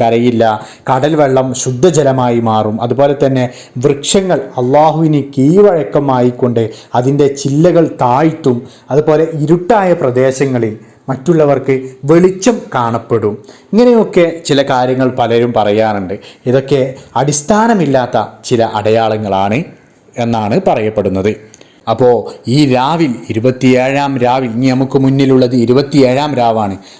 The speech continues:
അപ്പോ ഈ രാവിൽ കൂടുതലായിട്ട് ഇബാദത്തുകളിൽ മുഴുകിക്കൊണ്ട്, കൂടുതലായിട്ട് ദുആ ചെയ്തുകൊണ്ട്, കൂടുതലായിട്ട് ഖുർആൻ പാരായണം ചെയ്തുകൊണ്ട് ഈ രാത്രിയിൽ മുഴുകണം. കൂടുതലായിട്ട് സുന്നത്തുകൾ അധികരിപ്പിക്കാൻ ശ്രദ്ധിക്കണം.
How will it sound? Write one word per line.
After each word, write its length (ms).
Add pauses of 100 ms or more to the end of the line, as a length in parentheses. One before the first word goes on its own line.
അപ്പോ 200
ഈ 220
രാവിൽ 420
കൂടുതലായിട്ട് 840
ഇബാദത്തുകളിൽ 680
മുഴുകിക്കൊണ്ട്, 800 (300)
കൂടുതലായിട്ട് 840
ദുആ 240
ചെയ്തുകൊണ്ട്, 800 (200)
കൂടുതലായിട്ട് 560
ഖുർആൻ 440
പാരായണം 560
ചെയ്തുകൊണ്ട് 640 (280)
ഈ 100
രാത്രിയിൽ 560
മുഴുകണം. 560 (200)
കൂടുതലായിട്ട് 580
സുന്നത്തുകൾ 600
അധികരിപ്പിക്കാൻ 760
ശ്രദ്ധിക്കണം. 640